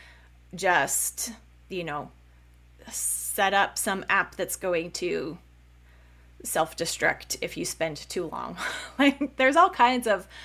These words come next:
like, little quick fix type of solutions, but none of those are going to give us the real answer that we need. And that is, we, as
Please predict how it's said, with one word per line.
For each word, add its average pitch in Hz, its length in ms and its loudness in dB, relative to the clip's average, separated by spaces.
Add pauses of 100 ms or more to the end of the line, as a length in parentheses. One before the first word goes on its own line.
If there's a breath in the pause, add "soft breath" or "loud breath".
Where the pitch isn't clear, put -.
(260 loud breath)
like, 214 160 4
little 247 240 6
quick 247 280 -2
fix - 320 -2
type 247 220 0
of 262 100 -2
solutions, 240 680 -2
but - 180 0
none 254 280 0
of 294 160 -2
those 220 380 2
are 214 220 0
going 185 640 -2
to 175 540 -2 (580 loud breath)
give 220 160 4
us 208 180 4
the 196 160 0
real 254 760 2 (400 soft breath)
answer 196 460 0
that 180 180 -4
we 185 100 -10
need. 185 480 -8
And 196 160 -6
that 233 140 0
is, 330 160 -4
we, 277 320 0 (1000 soft breath)
as 254 520 6